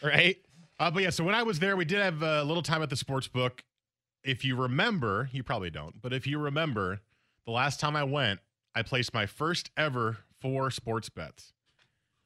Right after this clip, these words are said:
Speaker 2: and I went four and oh, and I felt invincible. <laughs> And I went there this time, and I was like, "Look, I know I'm probably not gonna win these bets, but I feel invincible. I feel like I know what I'm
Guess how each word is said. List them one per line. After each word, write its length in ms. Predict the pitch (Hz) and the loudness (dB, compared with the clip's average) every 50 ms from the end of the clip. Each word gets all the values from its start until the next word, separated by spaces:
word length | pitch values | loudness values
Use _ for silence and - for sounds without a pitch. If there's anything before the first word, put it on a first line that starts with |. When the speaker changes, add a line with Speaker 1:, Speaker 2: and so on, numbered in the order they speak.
| _ - | _ -8
Speaker 2:
and 120 | 113 110 110 | -4 0 0
I 60 | 107 | 2
went 180 | 107 107 101 | 0 0 -2
four 380 | - - - - - 123 131 127 | -4 -12 -12 -6 -4 -2 0 0
and 80 | 113 101 | 0 0
oh, 200 | 85 78 78 - _ _ _ _ _ _ _ _ _ _ | -2 -4 -6 -12 _ _ _ _ _ _ _ _ _ _
and 100 | - 104 104 | -6 -4 -4
I 60 | 101 | -4
felt 300 | - - 131 127 123 - | -2 -2 -2 -2 0 0
invincible. 640 | 120 110 104 98 92 - - - - - 220 208 - - | -2 0 0 -2 -4 -4 -6 -6 -2 -2 -2 -2 -2 -4
<laughs> 60 | - - - _ _ _ - - _ - 135 131 | -6 -18 -20 _ _ _ -20 -20 _ -20 -10 -4
And 80 | 131 120 | 0 2
I 80 | 110 110 | 2 2
went 300 | 110 131 165 190 - - | 2 2 2 0 0 0
there 160 | 175 160 143 | 0 2 2
this 180 | 131 127 - | 2 2 0
time, 300 | - - 123 117 113 113 | 0 2 4 4 4 4
and 80 | 113 113 | 2 2
I 100 | 113 113 | 2 2
was 180 | 110 110 95 107 | 0 0 -2 0
like, 320 | 107 107 101 92 - - - | 0 0 0 -2 -4 -8 -4
"Look, 200 | 113 104 90 - | -4 -2 0 0
I 100 | 107 120 | 0 0
know 180 | 143 180 196 | 2 2 2
I'm 100 | 165 135 | 0 0
probably 260 | 104 131 123 120 117 113 | 2 2 2 2 4 2
not 160 | 117 117 - | 2 2 2
gonna 160 | - 117 117 | 0 0 0
win 140 | 113 113 113 | 0 0 0
these 180 | 117 117 110 | -2 -2 -4
bets, 300 | - 110 113 113 113 - | -2 -2 -2 -2 -2 -4
but 160 | - - 120 123 | -6 -6 -2 0
I 120 | 175 185 | 0 0
feel 280 | - - 165 151 131 107 | 0 -2 -2 -2 0 0
invincible. 720 | 98 92 82 107 117 107 - - 78 76 73 - - _ | -2 -2 -2 -2 -2 -2 -2 -6 -10 -10 -12 -16 -16 _
I 240 | _ _ _ _ - | _ _ _ _ -10
feel 80 | - | -8
like 100 | - - | -6 -4
I 60 | 90 95 | -4 -2
know 160 | 101 104 110 | -2 -2 -2
what 140 | 98 87 80 | -2 -4 -6
I'm 120 | 76 | -8